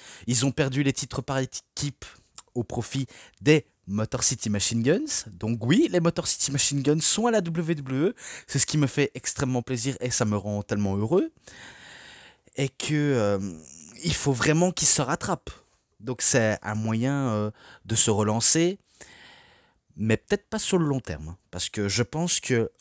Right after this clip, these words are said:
la Bloodline originale ne va pas en rester là. C'est tout ce que je peux en dire. Donc, euh, voilà tout, je peux passer au match suivant. Et le match suivant, c'est un match, euh,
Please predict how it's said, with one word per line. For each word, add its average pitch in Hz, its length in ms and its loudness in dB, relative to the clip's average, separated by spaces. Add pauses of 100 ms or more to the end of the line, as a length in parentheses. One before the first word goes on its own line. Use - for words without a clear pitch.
la 110 120 -4
Bloodline 143 720 -2
originale 139 760 -2 (140)
ne 117 100 -4
va 127 160 -2
pas 208 100 -10
en 196 120 -4
rester 160 340 0
là. - 100 -10 (220)
C'est - 220 -8
tout 180 100 -6
ce - 100 0
que - 120 -6
je - 100 -6
peux 147 100 -10
en 110 100 -6
dire. - 360 -16 (480)
Donc, 90 200 -10
euh, 90 40 -6
voilà 117 260 -2
tout, 165 320 -10
je 113 160 -6
peux - 140 -8
passer 135 400 -2
au 127 80 -8
match 165 280 -4
suivant. - 400 -6 (640)
Et 117 180 0
le 135 160 0
match 208 320 0
suivant, 151 680 0
c'est - 260 6
un 135 120 -2
match, 143 380 -4
euh, 117 240 -4